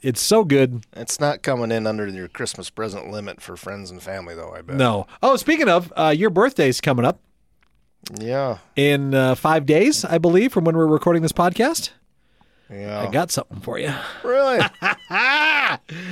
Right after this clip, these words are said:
Speaker 1: It better be here. God dang it. I hate this. I hate ordering stuff and they make these promises and then you, as you're tracking it,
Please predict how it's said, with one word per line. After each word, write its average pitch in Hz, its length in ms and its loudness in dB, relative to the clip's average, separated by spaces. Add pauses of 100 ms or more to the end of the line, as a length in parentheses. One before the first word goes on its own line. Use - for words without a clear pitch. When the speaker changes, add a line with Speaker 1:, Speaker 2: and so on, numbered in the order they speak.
(460)
Speaker 1:
It 104 140 -14
better 156 200 0
be 101 260 -12
here. 87 320 -14 (540)
God - 240 0 (100)
dang 104 300 0
it. - 160 -6 (280)
I - 100 -2 (640)
hate - 420 -6
this. - 300 -14 (340)
I - 60 -8
hate 214 200 2
ordering 180 380 4
stuff 135 340 0
and 127 60 -8
they 123 80 -2
make 139 180 0
these 131 140 -2
promises 131 600 0
and 110 100 -6
then 117 140 -4
you, 113 120 -2
as 120 220 -2
you're 113 80 -2
tracking 131 480 -2
it, 95 160 -10